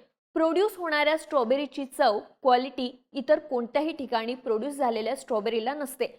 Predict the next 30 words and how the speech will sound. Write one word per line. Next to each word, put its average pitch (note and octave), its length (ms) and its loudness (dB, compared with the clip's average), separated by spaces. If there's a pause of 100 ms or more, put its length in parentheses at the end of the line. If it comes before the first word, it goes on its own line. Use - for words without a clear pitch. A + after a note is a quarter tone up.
(240)
त्यामुळे G4 240 0
महाबळेश्वरच्या E4+ 880 2
स्ट्रॉबेरीला C4+ 640 0
जीआय C#4 380 0
टॅग F3+ 240 -2
आहे. A3+ 200 -2 (460)
हेच C4+ 200 0
कोकणच्या C#4+ 480 0
हापूसबद्दल. A#3+ 680 2 (380)
दोन D#4 220 0
हजार F#4+ 220 6
अठरा D#4 280 2
मध्ये C#4 280 4
कोकणच्या C4 520 -4
हापूसला B3+ 600 -2
जीआय A#3+ 320 0
टॅग A#3+ 260 2
मिळाला. G#3 380 4 (200)
त्यानंतर A3 400 -4
लोकल G#3+ 380 -2
अर्थव्यवस्थेला B3+ 880 0
चालना D4 420 0
मिळाली. A#3 360 0 (440)
कोकणचा F4 460 2
हापूस D#4+ 400 2
म्हणून D4+ 260 -2 (120)
आंब्याची C#4 500 0
निर्यात C4 420 2 (120)
युरोपसह B3+ 600 -2
ऑस्ट्रेलिया, B3+ 800 -2